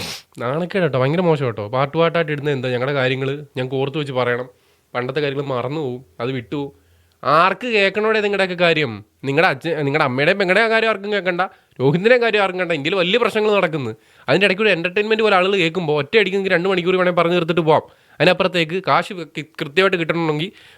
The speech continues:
ഒരു അഞ്ച് വീഡിയോ ആയിട്ട് ഇടുവാണെങ്കിൽ അഞ്ച് വീഡിയോ ഒരു നൂറ് ഡോളർ വെച്ച് കിട്ടുവാണെങ്കിൽ അഞ്ഞൂറ് ഡോളർ കിട്ടത്തില്ലേ? മറ്റേ രണ്ട് മണിക്കൂറിന് ഒറ്റ വീഡിയോ ഇട്ടാൽ മാക്സിമം പോയി കഴിഞ്ഞാൽ ചിലപ്പോൾ ഒരു ഇരുന്നൂറ് ഡോളർ, മുന്നൂറ് ഡോളർ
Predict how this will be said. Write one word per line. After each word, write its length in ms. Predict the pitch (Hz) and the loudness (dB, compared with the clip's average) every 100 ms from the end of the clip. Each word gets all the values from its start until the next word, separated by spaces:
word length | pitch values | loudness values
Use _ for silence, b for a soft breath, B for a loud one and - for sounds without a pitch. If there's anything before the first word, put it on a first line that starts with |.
| B | B
ഒരു 80 | 160 | 0
അഞ്ച് 180 | 165 214 | 2 0
വീഡിയോ 160 | 190 180 | 0 0
ആയിട്ട് 120 | 175 | 0
ഇടുവാണെങ്കിൽ 260 | 165 165 165 | 2 2 0
അഞ്ച് 160 | 160 196 | -2 0
വീഡിയോ 160 | 170 165 160 | 0 0 -2
ഒരു 60 | 151 | -2
നൂറ് 160 | 151 160 | 0 2
ഡോളർ 200 | 156 143 | 2 0
വെച്ച് 140 | 147 151 | -2 -2
കിട്ടുവാണെങ്കിൽ 460 | 127 131 143 139 151 | 0 2 2 0 -2
അഞ്ഞൂറ് 240 | 131 151 175 | -2 -2 2
ഡോളർ 180 | 156 160 180 | 2 2 0
കിട്ടത്തില്ലേ? 360 | 147 127 117 104 B B B B 131 | 0 0 0 -2 B B B B 0
മറ്റേ 160 | 139 170 | 2 2
രണ്ട് 160 | 151 208 | 2 0
മണിക്കൂറിന് 320 | 196 185 185 | 0 0 0
ഒറ്റ 100 | 165 202 | 0 2
വീഡിയോ 140 | 190 175 | 2 2
ഇട്ടാൽ 140 | 185 160 | 0 0
മാക്സിമം 380 | 143 175 233 220 | -2 0 0 0
പോയി 100 | 196 | 0
കഴിഞ്ഞാൽ 180 | 185 185 | -2 -2
ചിലപ്പോൾ 200 | 175 160 170 | 0 0 0
ഒരു 60 | 160 | 0
ഇരുന്നൂറ് 260 | 156 156 151 | -2 0 0
ഡോളർ, 200 | 143 135 147 | 0 -2 -2
മുന്നൂറ് 220 | 139 143 | -2 0
ഡോളർ 160 | 135 | 0